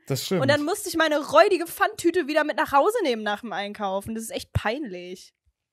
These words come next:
Speaker 1: Das ist wirklich peinlich.
Speaker 2: Ja.
Speaker 1: Vor allem, was richtig unangenehm ist, man geht mit dem Pfand wieder raus, hat das in der Tasche und dann eigentlich hat man die Tasche so kalkuliert, dass da die neuen Einkäufe
Speaker 2: Ja,
Speaker 1: reinkommen.
Speaker 2: dass der
Speaker 1: Und
Speaker 2: Pfand
Speaker 1: dann ist
Speaker 2: nicht
Speaker 1: da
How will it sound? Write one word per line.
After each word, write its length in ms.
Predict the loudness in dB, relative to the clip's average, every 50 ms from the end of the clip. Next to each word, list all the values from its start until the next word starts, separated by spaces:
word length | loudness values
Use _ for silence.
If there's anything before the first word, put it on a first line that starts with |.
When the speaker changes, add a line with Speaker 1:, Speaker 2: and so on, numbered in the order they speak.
| _ _ _ _ _ _ -10
Speaker 1:
Das 120 | -8 -6
ist 60 | -6 -6
wirklich 180 | -8 -8 -10
peinlich. 400 | -10 -12 -10 -8 -8 -10 -10 -10
Speaker 2:
Ja. 340 | -10 -10 -8 -6 -8 -8 -6
Speaker 1:
Vor 100 | -4 -2
allem, 120 | -2 0 0
was 160 | -2 -2 -4
richtig 200 | -6 -10 -6 -4
unangenehm 400 | -4 -2 -2 -2 -2 -4 -4 -4
ist, 160 | -6 -8 -8 -6
man 100 | -6 -4
geht 160 | -4 -4 -4
mit 120 | -4 -8
dem 80 | -10 -10
Pfand 400 | -10 -4 -4 -4 -2 -4 -4 -4
wieder 160 | -4 -4 -2
raus, 480 | -2 -2 -2 -2 -2 -4 -6 -6 -12 _ _ _ _ _
hat 160 | _ -8 -6 -6
das 120 | -4 -4
in 100 | -2 -2
der 100 | -2 -2
Tasche 380 | -2 -6 -8 -4 -4 -6 -6 -6 _ _ -20 -20 -20 -20 _ _
und 220 | 0 0 0 0 -2
dann 100 | -6 -8 -10 _ _
eigentlich 460 | 2 4 4 4 4 4 2 0 0 -2
hat 140 | -4 -2
man 360 | 0 0 0 0 0 -2 -4 -8 _ _ _ _
die 100 | -6 -6
Tasche 340 | -4 -2 -2 -2 0 -2 -2
so 180 | 0 2 2 2
kalkuliert, 800 | 2 4 2 2 4 2 0 0 0 0 0 -2 -2 -4 -8 _ _ _ _ _ _ _ _
dass 140 | -2 -2 2
da 100 | 2 2
die 80 | 4 4
neuen 220 | 4 2 2 2
Einkäufe 500 | 2 0 0 0 0 -2 -4 -2 2 4
Speaker 2:
Ja, 180 | 8 8 10 10 8
Speaker 1:
reinkommen. 180 | 8 6 4
Speaker 2:
dass 160 | 2 0 -4
der 100 | 0 6 8
Speaker 1:
Und 100 | 10 10
Speaker 2:
Pfand 120 | 10 8
Speaker 1:
dann 60 | 8
ist 100 | 6 8
Speaker 2:
nicht 20 |
Speaker 1:
da 40 | 8